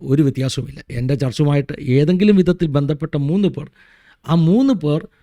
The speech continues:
മൂന്ന് പാർട്ടിക്കാരാ കേട്ടോ. അതൊരു വലിയ കഥയാ പറയാൻ പോയി കഴിഞ്ഞാൽ. അതിനകത്ത് രണ്ട് പേർ ഇവിടുത്തെ മീരാ ഭൈന്ദറിലെ മുൻ മുനിസിപ്പൽ ചെയർപേഴ്സൺ, ഇവിടുത്തെ മുനിസിപ്പാലിറ്റിയുടെ ചെയർമാനായിരുന്ന വനിത,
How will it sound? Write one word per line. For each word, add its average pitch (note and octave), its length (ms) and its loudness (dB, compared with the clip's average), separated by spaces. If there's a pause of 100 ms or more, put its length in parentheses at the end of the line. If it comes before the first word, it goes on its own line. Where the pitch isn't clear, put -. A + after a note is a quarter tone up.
(200)
മൂന്ന് C3+ 340 0
പാർട്ടിക്കാരാ B2 720 -6
കേട്ടോ. C#3+ 280 -14 (320)
അതൊരു D3 180 0
വലിയ D#3 280 2
കഥയാ C#3 340 -2
പറയാൻ B2 380 -6
പോയി A#2 140 -14
കഴിഞ്ഞാൽ. B2+ 380 -18 (480)
അതിനകത്ത് G3 460 -2 (480)
രണ്ട് D3 260 0
പേർ C#3+ 300 -2 (500)
ഇവിടുത്തെ C#3 360 -4
മീരാ D3 380 -2
ഭൈന്ദറിലെ C#3+ 760 -2
മുൻ C#3 480 -4 (440)
മുനിസിപ്പൽ D3+ 600 -6 (400)
ചെയർപേഴ്സൺ, C3+ 720 -4
ഇവിടുത്തെ A#2+ 240 -8
മുനിസിപ്പാലിറ്റിയുടെ D3 680 -2 (500)
ചെയർമാനായിരുന്ന C#3 1080 -2
വനിത, B2+ 320 -4